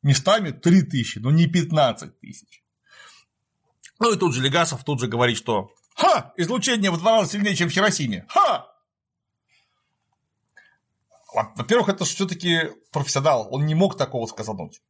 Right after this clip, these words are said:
потому что как-то можно сравнивать взрыв, там, в доли секунды, шестьдесят четыре килограмма, э, плутония оружейного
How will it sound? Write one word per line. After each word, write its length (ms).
потому 320
что 200
как-то 300
можно 220
сравнивать 500
взрыв, 560
там, 320
в 80
доли 260
секунды, 640
шестьдесят 280
четыре 260
килограмма, 760
э, 440
плутония 540
оружейного 720